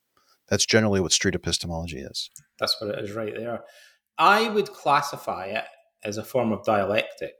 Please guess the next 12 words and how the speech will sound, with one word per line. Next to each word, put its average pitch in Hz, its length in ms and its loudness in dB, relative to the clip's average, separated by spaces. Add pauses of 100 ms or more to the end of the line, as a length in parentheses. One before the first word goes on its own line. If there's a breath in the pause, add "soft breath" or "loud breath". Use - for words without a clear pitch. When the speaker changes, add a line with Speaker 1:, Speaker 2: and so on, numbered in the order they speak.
(160)
Speaker 2:
Now, 113 160 4
I'll 101 80 2
qualify 170 540 6
that - 180 0
by 113 60 -2
saying 104 260 -4
that 127 200 2
word 123 260 4
has 104 340 -4
multiple 104 400 -2
meanings, 104 640 0 (500 soft breath)
right? 101 240 2